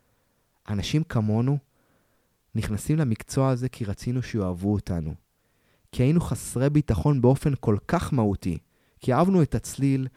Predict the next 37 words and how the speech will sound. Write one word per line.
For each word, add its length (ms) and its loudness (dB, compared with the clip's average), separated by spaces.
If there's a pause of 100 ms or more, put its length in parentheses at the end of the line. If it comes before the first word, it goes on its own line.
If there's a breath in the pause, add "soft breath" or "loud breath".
(280 loud breath)
של 220 0
אנשים 360 -2
שמוחאים 500 -2
לנו 180 -2
כפיים. 460 -4 (960)
למה? 400 0 (600)
כי 120 0
הצליל 360 0
הזה 180 2
גרם 320 0
לנו 180 0
לשכוח 580 -2
את 120 -6
ההרגשה 500 -6
שאנחנו 360 -4
לא 160 2
מספיק 360 -6
טובים. 380 -6 (720)
ואני 140 -2
עושה 240 -2
את 60 0
זה 80 -4
כבר 160 -6
חמש 400 -2
עשרה 160 -8
שנה 320 -4
ואני 240 -4
עייפה 500 -4
מזה." 260 -4 (1400 soft breath)
טיילור 300 4
אומרת 240 -2
את 80 -6
המשפט 420 -6
הזה 160 -2
עם 120 -4
דמעות 340 -6
בעיניים. 500 -6